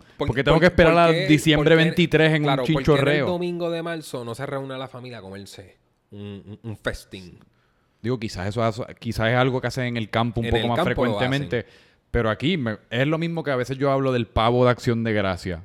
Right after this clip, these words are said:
Speaker 2: A mí me gustaría comerme un pavo también en abril. Sabe cabrón.
Speaker 1: Ujú.
Speaker 2: ¿Por qué tengo que esperar nada más una vez al año a
Speaker 1: Sí.
Speaker 2: comerme el pavo que sabe súper rico?
Speaker 1: Ujú.
Speaker 2: Pero
Speaker 1: Entonces ahí, ¿verdad? Siguiendo en, en la evolución de la mafia, es cuestión de,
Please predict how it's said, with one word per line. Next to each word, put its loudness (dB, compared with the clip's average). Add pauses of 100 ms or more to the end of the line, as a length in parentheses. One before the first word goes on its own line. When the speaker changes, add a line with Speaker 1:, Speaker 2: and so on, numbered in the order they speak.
Speaker 2:
A -8
mí -2
me -2
gustaría -2
comerme -4
un -2
pavo 0
también -2
en -2
abril. 2
Sabe 2
cabrón. 0
Speaker 1:
Ujú. -12 (180)
Speaker 2:
¿Por -2
qué -6
tengo -6
que -4
esperar 2
nada -2
más 0
una -2
vez 2
al 2
año -2
a -8
Speaker 1:
Sí. -6
Speaker 2:
comerme -4
el -4
pavo -4
que -8
sabe -6
súper -6
rico? -10
Speaker 1:
Ujú. -14
Speaker 2:
Pero 0 (240)
Speaker 1:
Entonces -8
ahí, -6
¿verdad? -4
Siguiendo -8
en, -10
en -12
la -4
evolución -8
de -6
la -10
mafia, -10
es -14
cuestión -16
de, -12